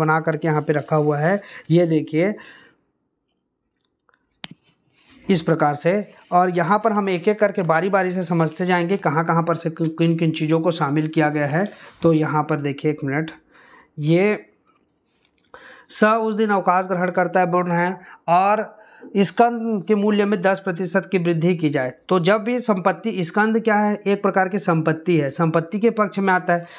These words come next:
तो संपत्ति के मूल्य में वृद्धि हो रही है, इसलिए हम स्कंद खाता को करके संपत्ति के मूल्य में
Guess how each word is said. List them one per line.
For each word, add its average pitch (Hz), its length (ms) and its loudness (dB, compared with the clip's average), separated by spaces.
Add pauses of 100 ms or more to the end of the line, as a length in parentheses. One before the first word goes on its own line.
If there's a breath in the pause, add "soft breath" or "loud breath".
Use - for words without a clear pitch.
(140 loud breath)
तो 185 80 2
संपत्ति 175 480 0
के 208 60 0
मूल्य 214 300 2
में 208 120 0
वृद्धि 170 320 0
हो 202 120 4
रही 185 100 2
है, 190 40 2
इसलिए 180 220 0
हम 175 200 2
स्कंद 185 320 0
खाता 165 300 -2
को 175 220 -2
करके 165 320 0
संपत्ति 151 460 -2
के 165 80 2
मूल्य 156 220 4
में 190 220 2